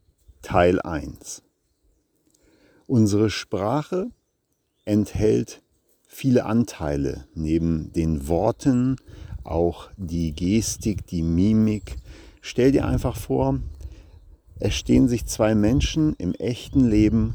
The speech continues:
gegenüber. Wenn sie dann kommunizieren miteinander, dann hören sie, was der andere spricht. Sie sehen, wie der andere gestikuliert, wie seine Mimik ist. Sie hören den Tonfall.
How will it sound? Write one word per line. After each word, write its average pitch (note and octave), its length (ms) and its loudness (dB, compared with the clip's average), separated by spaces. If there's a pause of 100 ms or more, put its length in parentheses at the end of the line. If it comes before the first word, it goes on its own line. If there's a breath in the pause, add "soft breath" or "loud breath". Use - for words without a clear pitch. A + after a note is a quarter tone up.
gegenüber. G2 680 2 (360)
Wenn E2+ 220 -2
sie E2+ 120 -4
dann A2 280 2
kommunizieren A2 1160 2
miteinander, D#2 760 -4 (340)
dann D#2 420 -2
hören G2+ 480 4
sie, A#2+ 220 -2
was F2+ 180 -4
der - 140 -8
andere D2 300 -4
spricht. - 640 -4
Sie E2+ 220 -4
sehen, G2 640 2 (420 loud breath)
wie G2 140 -4
der F2 220 -4
andere E2 280 -4
gestikuliert, E2+ 1080 0
wie E2+ 80 -2
seine D#2 320 0
Mimik G#2 640 2
ist. - 420 -4 (480 loud breath)
Sie E2 240 -2
hören G2 380 4
den E2 240 0
Tonfall. G#2+ 880 0